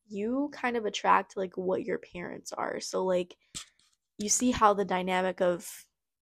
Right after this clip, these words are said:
the pedophile that I was with when I was young, and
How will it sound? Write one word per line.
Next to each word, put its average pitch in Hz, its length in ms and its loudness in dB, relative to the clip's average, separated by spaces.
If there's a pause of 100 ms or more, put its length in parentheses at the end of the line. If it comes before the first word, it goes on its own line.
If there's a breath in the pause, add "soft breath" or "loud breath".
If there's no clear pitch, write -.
(220)
the 196 80 0
pedophile 185 560 2
that 180 80 0
I 175 80 0
was 180 180 -4
with 180 180 -4
when 175 120 -4
I 170 40 -4
was 180 160 -8
young, 180 300 -2 (100)
and 180 380 -4